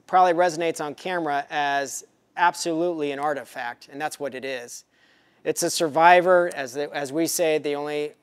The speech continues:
are original once, and this car is amazing in every detail of how these were built by Henkel, the company that manufactured the bodies, the fiberglass bodies,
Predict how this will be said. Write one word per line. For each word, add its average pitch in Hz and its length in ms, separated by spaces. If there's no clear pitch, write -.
are 139 160
original 139 380
once, 156 560
and 131 260
this 147 160
car 151 380
is 139 300
amazing 143 640
in 135 120
every 147 260
detail 131 720
of 147 160
how 165 260
these 160 240
were 156 80
built 165 300
by 135 200
Henkel, 175 520
the 165 100
company 147 360
that 139 140
manufactured 147 640
the 127 80
bodies, 147 440
the 143 60
fiberglass 135 640
bodies, 160 560